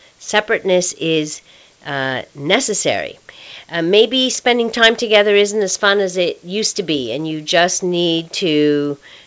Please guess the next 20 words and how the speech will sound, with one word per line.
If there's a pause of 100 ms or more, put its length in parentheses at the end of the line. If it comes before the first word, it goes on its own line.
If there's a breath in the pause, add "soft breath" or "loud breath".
um, (340)
because
you're
feeling
drained
or,
or
what
have
you
from
the
relationship
or,
or
spending
that
much
time
together,